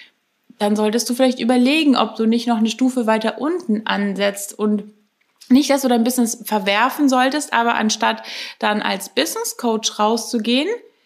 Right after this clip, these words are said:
kannst du doch einfach diese Expertise, die du hast, für andere als Dienstleistung angeben in einem bestimmten Bereich. Dann vielleicht nicht,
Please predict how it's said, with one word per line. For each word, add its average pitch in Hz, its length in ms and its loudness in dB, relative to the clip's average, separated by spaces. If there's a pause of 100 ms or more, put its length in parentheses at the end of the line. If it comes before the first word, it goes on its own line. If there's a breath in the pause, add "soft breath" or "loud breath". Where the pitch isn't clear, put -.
(380 soft breath)
kannst 285 300 -2
du 330 60 0
doch 262 140 0
einfach 262 380 -2
diese 220 220 -4
Expertise, 285 760 -2
die 220 120 -2
du 214 160 -2
hast, - 360 -4
für - 160 -2
andere 233 460 0
als 220 300 -6
Dienstleistung 196 1400 -4 (1600)
angeben 214 480 2
in 214 100 2
einem 214 120 2
bestimmten 220 460 0
Bereich. 220 480 2
Dann 208 180 0
vielleicht 208 340 -2
nicht, 202 280 -4